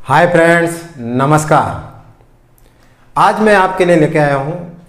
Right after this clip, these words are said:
ये क्रिप्टो करेंसी क्या है। आजकल जहाँ देखो, जहाँ लोग क्रिप्टो करेंसी के पीछे पड़े हुए हैं, कोई bitcoin खरीद रहा है, कोई litecoin खरीद रहा है और कोई ethereum खरीद रहा है। आखिर ये चीज़ है क्या है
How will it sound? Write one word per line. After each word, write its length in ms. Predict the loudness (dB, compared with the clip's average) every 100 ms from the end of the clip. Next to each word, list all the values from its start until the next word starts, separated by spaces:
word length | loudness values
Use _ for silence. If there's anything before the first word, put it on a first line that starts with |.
| _ -6
ये 60 |
क्रिप्टो 500 | -4 -4 -4 0 0
करेंसी 480 | 2 0 0 -2 -6
क्या 300 | -6 -2 0
है। 320 | -2 -10 -14 -20 -20 _ _ _ _ -20 -20 _ -2
आजकल 420 | 0 0 2 0 0
जहाँ 360 | 0 2 2
देखो, 280 | 2 2 0
जहाँ 400 | 0 -2 0 0
लोग 360 | 2 0 -2 -8
क्रिप्टो 300 | -4 -2 0
करेंसी 320 | -2 -4 -4
के 80 | -4
पीछे 260 | -4 -6
पड़े 200 | -4 -4
हुए 120 | -4
हैं, 120 | -8 -2
कोई 160 | 0
bitcoin 480 | 0 -4 -2 -2 -2
खरीद 280 | -4 -4 -2
रहा 140 | -4
है, 220 | -4 -6 -6
कोई 160 | -6
litecoin 600 | -2 0 0 -2 -4 -4
खरीद 280 | -6 -8 -6
रहा 120 | -4
है 420 | -4 -4 -8 -10 -18 -18 -16 -12
और 60 | -4
कोई 160 | -2
ethereum 520 | -2 -2 0 2 0
खरीद 320 | -2 -4 -2 -4
रहा 120 | -4
है। 340 | -4 -6 -4
आखिर 300 | -4 -2 0
ये 160 | 0 0
चीज़ 220 | -2 -6
है 240 | -2 0
क्या 220 | 0 0 0
है 400 | -2 -10 -18